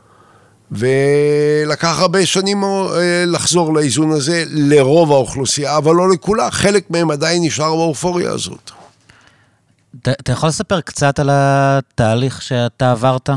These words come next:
Speaker 2: כי אתה, יש סיפור מאוד, אה, מעניין ב-, בספר על, אה, נסיעה שהייתה לך לדרום אפריקה, אבל אני,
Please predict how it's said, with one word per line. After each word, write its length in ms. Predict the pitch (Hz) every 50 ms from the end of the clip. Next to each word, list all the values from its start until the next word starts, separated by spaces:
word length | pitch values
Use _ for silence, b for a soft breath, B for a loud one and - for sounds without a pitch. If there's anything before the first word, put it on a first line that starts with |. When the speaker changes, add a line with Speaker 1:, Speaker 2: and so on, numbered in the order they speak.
| 123 - - -
Speaker 2:
כי 120 | - 117
אתה, 220 | 113 - - 113 117 120 127
יש 260 | 127 131 120 160 151 -
סיפור 300 | - - - - 151 147
מאוד, 320 | 135 117 120 123 117 135
אה, 520 | 131 123 117 110 107 104 101 98 95 92 92 B B B B B B B B B B B B _ -
מעניין 600 | 110 110 104 104 104 104 110 113 117 117 117 120 110
ב-, 280 | 113 107 101 101 101 98
בספר 500 | 101 92 - - 110 104 - - 117 101
על, 160 | 101 95 95
אה, 180 | 98 95 92 92
נסיעה 320 | 95 90 - - 110 101
שהייתה 240 | 95 113 104 - 110
לך 160 | 104 - -
לדרום 280 | 110 98 92 98 95 98
אפריקה, 460 | 98 95 - - 104 - - 101 95
אבל 200 | 90 98 98 104 -
אני, 120 | - 117